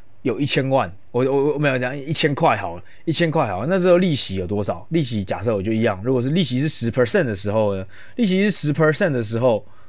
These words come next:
我就会，我可能会就保持 neutral，我可能是一千块一半，五百块拿去买，买，买股票，五百块拿去借出去赚这个十趴稳定的东西，因为我觉得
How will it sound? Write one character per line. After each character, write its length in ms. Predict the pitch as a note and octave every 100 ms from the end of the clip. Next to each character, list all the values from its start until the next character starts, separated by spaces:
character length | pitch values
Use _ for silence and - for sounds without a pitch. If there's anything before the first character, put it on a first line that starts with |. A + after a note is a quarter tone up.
| - - - - - -
我 140 | A2
就 120 | C3+
会， 140 | D#3 B2+ G#2
我 200 | B2+ D3+
可 160 | D3+
能 120 | G#2
会 60 | A#2
就 220 | A#2+ A2
保 180 | G2+ G2
持 160 | F#2 G2+
neutral， 340 | G#2 G#2+ G2
我 160 | F2 G2+
可 100 | G2+
能 80 | F#2
是 140 | A2
一 80 | A#2+
千 180 | - A#2+
块 240 | C3 A2+
一 120 | F#2+
半， 320 | G#2 C3 A2 F#2+ -
五 100 | B2+
百 120 | A#2+ G#2+
块 200 | B2+ A2+
拿 120 | G2
去 120 | A#2+
买， 300 | A2+ F2 E2 - - - - - -
买， 240 | G2+ F#2
买 160 | G2+ G#2
股 120 | G2
票， 160 | G#2 G2
五 80 |
百 160 | G2+ G2
块 200 | A2 G#2
拿 120 | F2+
去 140 | F#2+ G2+
借 140 | G#2
出 160 | F#2+ F2+
去 180 | G2
赚 260 | F2 G#2+ F2+
这 100 | G2+
个 80 | G2+
十 220 | - G#2
趴 160 | G2 G#2+
稳 200 | A2 F2+
定 160 | A2+ G2+
的 60 |
东 160 | F2+ F2+
西， 140 | G2+
因 60 | C3
为 100 | D3+
我 180 | A2+ G2+
觉 140 | A2
得 180 | A2+